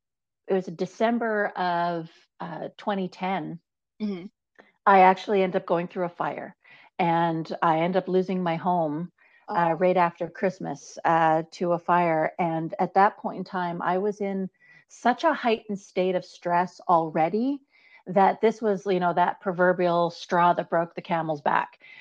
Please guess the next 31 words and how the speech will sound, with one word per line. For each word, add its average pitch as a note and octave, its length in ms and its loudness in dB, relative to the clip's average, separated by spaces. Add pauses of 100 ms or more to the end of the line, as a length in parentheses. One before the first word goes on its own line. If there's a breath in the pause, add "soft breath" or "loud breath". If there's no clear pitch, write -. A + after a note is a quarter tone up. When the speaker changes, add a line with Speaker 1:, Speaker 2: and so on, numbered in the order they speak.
(120 loud breath)
Speaker 1:
My F3+ 180 4
body F#3 360 6
was F3 220 -2
like, F3 320 2 (360)
"I'm B3+ 160 8
out, A3 320 8 (160)
I'm A3+ 180 6
done, G3 280 10
Speaker 2:
Yeah. E3+ 240 2 (100)
Speaker 1:
checking A#3+ 340 0
Speaker 2:
Mm-hmm. G#3 80 4
Speaker 1:
out, G3+ 400 6 (200)
not A3 280 6
doing C4+ 260 8
this G3+ 200 2
anymore." F#3 600 2 (500 loud breath)
And F#3+ 460 2 (280)
just G#3 240 0 (300)
mentally, G#3+ 640 4
emotionally, F#3+ 920 2 (280)
physically, G3 760 2
everything G3 460 0
just E3+ 320 -4
shut - 320 -2 (100)
down. D3+ 460 -4 (1000)
And F#3 260 2
Speaker 2:
Yeah. - 0 -
Speaker 1:
then G3+ 200 2
that, G3+ 160 2
so - 100 -6
that A3 160 -8